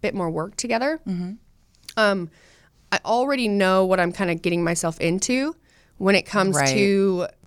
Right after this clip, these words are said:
Speaker 1: people's reactions to me
Speaker 2: Yeah.
Speaker 1: or comments and things like that. So I always, and I like to say that you can't surprise me. Like, I've heard everything.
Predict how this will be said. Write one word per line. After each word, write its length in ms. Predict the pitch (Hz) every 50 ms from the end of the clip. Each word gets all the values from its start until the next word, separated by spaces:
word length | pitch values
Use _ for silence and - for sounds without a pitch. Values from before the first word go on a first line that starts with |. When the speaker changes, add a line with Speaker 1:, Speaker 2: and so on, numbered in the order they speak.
| - _ _ - -
Speaker 1:
people's 300 | - 247 226 262 208 202
reactions 760 | 226 233 214 202 190 196 - - 220 196 202 196 - - -
to 60 | 202
me 440 | 202 196 196 190 190 185 185 185 185
Speaker 2:
Yeah. 60 | 185 - -
Speaker 1:
or 240 | 175 180 175 165
comments 800 | 160 - - - - 196 185 180 180 180 170 165 165 156 160 -
and 120 | 180 175 170
things 320 | - 170 151 151 156 156 -
like 200 | - 143 160 -
that. 260 | - - 69 - - _ _ _ - - - - - - - -
So 500 | - - - 196 185 180 175 170 - - _ _ _ _ _ _ _ _ _ _ _ _ _ _ _ _ _ _ _ _ -
I 140 | - 233 254
always, 180 | 294 320 311 269
and 160 | 233 - 240
I 40 | 240
like 180 | 254 262 285 277
to 100 | - 302
say 220 | - - 202 196
that 140 | 202 196 -
you 80 | 196 196
can't 340 | - - - 196 180 - -
surprise 560 | - 175 - - - 156 147 135 147 160 185
me. 320 | - - - - - _ _ _ _ _ _ _ _ _ -
Like, 100 | - 175
I've 120 | 180 170 165
heard 340 | 156 170 196 202 190 190 180
everything. 560 | 147 127 117 113 90 - - 90 - -